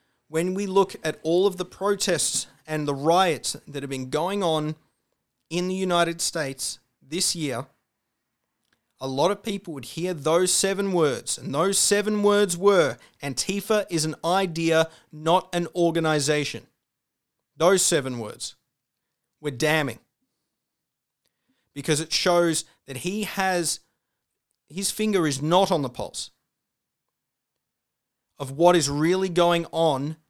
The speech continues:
on the streets in America. The other point I want to make, and as I said, there were th-, three points that,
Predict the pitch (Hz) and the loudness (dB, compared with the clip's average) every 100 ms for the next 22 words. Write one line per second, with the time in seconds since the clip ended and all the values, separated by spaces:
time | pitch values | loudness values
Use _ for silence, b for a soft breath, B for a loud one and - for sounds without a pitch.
0 | _ _ _ _ _ _ _ 147 143 - | _ _ _ _ _ _ _ -4 -2 -2
1 | - 160 170 170 - - 151 156 147 147 | -2 -2 -2 -2 -6 -6 -6 -6 -4 -4
2 | 143 143 127 - - _ _ _ _ _ | -2 -2 -4 -8 -16 _ _ _ _ _
3 | _ _ _ _ _ _ _ _ _ _ | _ _ _ _ _ _ _ _ _ _
4 | _ _ _ _ _ _ _ _ _ _ | _ _ _ _ _ _ _ _ _ _
5 | _ _ _ _ _ _ _ _ _ _ | _ _ _ _ _ _ _ _ _ _
6 | _ 185 208 254 - 247 220 190 170 160 | _ 0 2 0 0 0 2 2 2 2
7 | 156 170 185 185 156 175 147 147 - 165 | 0 0 -2 -2 0 -2 -2 -4 -6 -10
8 | 165 220 269 262 - 208 180 - 160 | -4 0 0 -2 -2 -2 -2 -4 -6